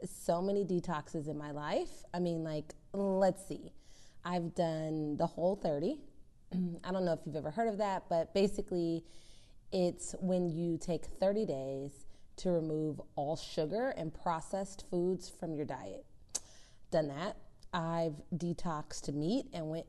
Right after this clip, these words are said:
vegetarian. I've even gone vegan for, like, thirty-six days, I think it was. I've detoxed all junk food and replaced it with green juice.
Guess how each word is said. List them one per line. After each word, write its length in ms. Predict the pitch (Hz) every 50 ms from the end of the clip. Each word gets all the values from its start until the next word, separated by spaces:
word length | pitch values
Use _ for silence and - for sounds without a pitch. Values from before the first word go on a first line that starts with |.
| -
vegetarian. 840 | 147 151 156 139 147 143 - - - 143 139 143 147 165 202 277 381 381 - - - - - - - - - - -
I've 180 | - 226 233 214
even 420 | 226 247 262 453 440 415 359 226
gone 320 | 190 - 220 214 196 165 147
vegan 400 | 143 151 185 196 165 143 - - - -
for, 100 | - 147
like, 340 | 143 147 139 139 - - - - - - - - - - -
thirty-six 720 | 175 165 160 160 160 139 - - - - 165 - - -
days, 540 | - - 381 381 381 381 392 392 392 359 - -
I 120 | - 330
think 200 | 330 392 381 370
it 80 | 359 359
was. 320 | 349 381 381 381 381 381 339 - - - - - - - - - - - - - - - -
I've 120 | 214 220 196
detoxed 600 | 170 190 190 180 - 185 170 170 - - - - -
all 180 | - 151 143
junk 300 | 139 131 - 143 143 160
food 400 | - - 226 233 254 254 262 254
and 180 | - - 165 156
replaced 720 | 156 156 151 - - 156 151 156 151 - - - - -
it 240 | 165 156 156 151 -
with 260 | - 147 147 - -
green 320 | - 160 160 160 165 170
juice. 460 | 175 165 208 233 277 294 - - -